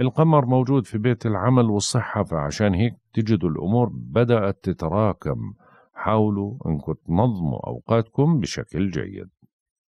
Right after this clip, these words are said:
هيك منكون انتهينا من توقعاتنا لهذا اليوم، والله أعلم. يا رضا الله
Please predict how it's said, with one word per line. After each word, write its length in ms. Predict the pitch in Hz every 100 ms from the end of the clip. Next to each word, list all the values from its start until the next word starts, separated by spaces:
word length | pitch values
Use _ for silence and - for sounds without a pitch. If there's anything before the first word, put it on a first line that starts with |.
| _ _ _ _ _ _ _ _ _ _ _ _ _ _ _ _ _ _ _ _ _ _ _ _ _ _ _ _ _ _ _ _ _ _ _ _ _ -
هيك 400 | 120 131 123 120 -
منكون 500 | 57 110 - 87 80
انتهينا 680 | 71 - 82 95 104 64 50
من 220 | 52 60
توقعاتنا 1000 | 73 73 - 80 71 98 69 62 52 92
لهذا 380 | - - 85 78
اليوم، 560 | 92 95 113 117 113 101 _ _ _ _ _ _ -
والله 640 | 76 110 120 117 104 101
أعلم. 600 | 92 95 92 110 113 71 58 _ _ _ _ _ _ -
يا 200 | 82 104
رضا 260 | 98 73 62
الله 340 | 57 57 50